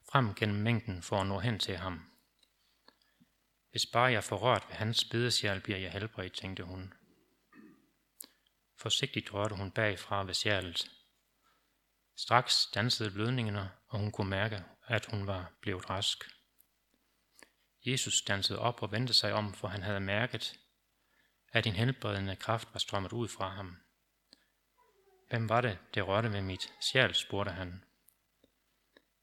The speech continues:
'Hele mængden maser jo ind på dig,' indvendte disciplene. 'Og så spørger du, hvem,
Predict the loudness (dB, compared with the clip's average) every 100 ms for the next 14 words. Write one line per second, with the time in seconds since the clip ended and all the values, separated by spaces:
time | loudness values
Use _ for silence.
0 | _ _ _ _ _ _ 0 2 4 4
1 | 4 0 -6 -6 -6 -2 0 0 2 2
2 | 0 0 0 0 0 -2 -2 -2 -2 -2
3 | -4 -6 -6 -6 -12 _ -20 _ -6 -2
4 | -2 0 0 0 0 -2